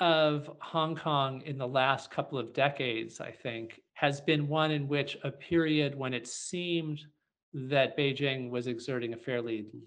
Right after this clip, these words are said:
light hold on the, the territory has shifted to one where Beijing has been trying to exert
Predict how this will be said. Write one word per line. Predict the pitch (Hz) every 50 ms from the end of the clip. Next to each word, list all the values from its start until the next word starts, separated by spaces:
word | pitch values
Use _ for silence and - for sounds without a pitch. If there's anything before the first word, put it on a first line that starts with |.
| 120
light | 120 123 135 165 165 151
hold | - - - 117 107 98 - -
on | - 123 120 117 117 127 - _ _ _ _ _ -
the, | 139 120 113 - - 101 107 - - 185
the | 156 143 120
territory | - - 135 123 117 120 117 - 131 113 110 110 113 113 _ - - _ _ _ _
has | - - 147 135 131 131 - - - -
shifted | - - - 175 175 175 160 143 139
to | 147 135
one | 127 127 127 127 123 127
where | 123 127 117 117 113 113 113 -
Beijing | 139 131 131 123 131 120 120 113
has | 117 120 117
been | - 123 113
trying | - - - 135 123 120 123 123
to | 117 -
exert | 117 113 - - 123 120 120 113 -